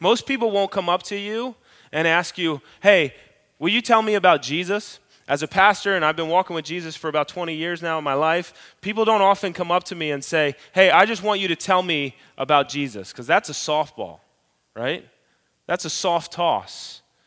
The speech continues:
"Let me tell you, will you tell me about Jesus?" Happened a couple times in my life, but not often. But people will come to me and say, "Hey, uh,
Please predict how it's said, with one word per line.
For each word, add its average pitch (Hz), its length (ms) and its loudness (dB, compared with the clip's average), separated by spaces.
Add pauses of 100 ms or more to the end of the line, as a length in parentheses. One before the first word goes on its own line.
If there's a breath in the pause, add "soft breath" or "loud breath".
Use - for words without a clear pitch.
(340)
"Let 147 100 -4
me 165 80 -8
tell 175 180 0
you, 165 300 -4 (160)
will 143 100 -8
you 147 100 -6
tell 170 200 -2
me 185 100 -2
about 165 240 2
Jesus?" 165 300 -8
Happened 226 240 -2
a - 20 -14
couple 165 260 -4
times 131 300 -6
in 123 80 -12
my 120 80 -4
life, 123 220 -4
but 170 80 -6
not 175 180 0
often. 139 400 -4 (260 loud breath)
But 170 140 0
people 254 300 -6
will 226 180 4
come 190 240 0
to 160 100 -6
me 156 140 -2
and 147 140 -4
say, 151 260 0 (240 loud breath)
"Hey, 208 360 2 (240 loud breath)
uh, 160 300 2